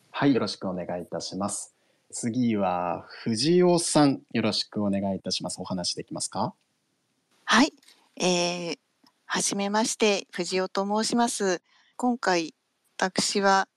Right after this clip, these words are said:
Speaker 2: シータヒーリング、えー、マルチプルアバンダンス、マイティピリフィアなど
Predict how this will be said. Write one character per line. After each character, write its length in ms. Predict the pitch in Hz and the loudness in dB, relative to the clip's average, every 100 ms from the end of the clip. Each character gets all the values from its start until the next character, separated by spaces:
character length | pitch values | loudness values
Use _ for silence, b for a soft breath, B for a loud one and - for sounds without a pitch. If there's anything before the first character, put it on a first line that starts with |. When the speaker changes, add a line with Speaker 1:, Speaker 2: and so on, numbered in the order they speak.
| - | -6
Speaker 2:
シ 260 | - 233 | 0 2
ー 40 | 247 | 2
タ 160 | 285 | 4
ヒ 240 | 254 277 254 | 4 4 4
ー 40 | |
リ 200 | 226 175 | 2 -2
ン 100 | 170 | -2
グ、 300 | 160 165 156 _ _ _ 156 | 2 2 2 _ _ _ -2
え 160 | 143 | -2
ー、 40 | 151 | -2
マ 160 | 156 | -2
ル 100 | 165 | -2
チ 100 | - | -2
プ 120 | - | 2
ル 100 | 170 | 4
ア 60 | 165 | 4
バ 120 | 175 | 2
ン 100 | 170 | -2
ダ 140 | 160 147 | -4 -4
ン 60 | |
ス、 100 | - | -4
マ 140 | 156 180 | -4 -4
イ 60 | |
テ 140 | - 208 | -2 -2
ィ 40 | |
ピ 100 | 220 | 0
リ 120 | 226 | 0
フ 100 | 226 | 0
ィ 60 | 190 | -2
ア 40 | |
な 160 | 175 165 | -2 -4
ど 300 | 147 143 | -2 -2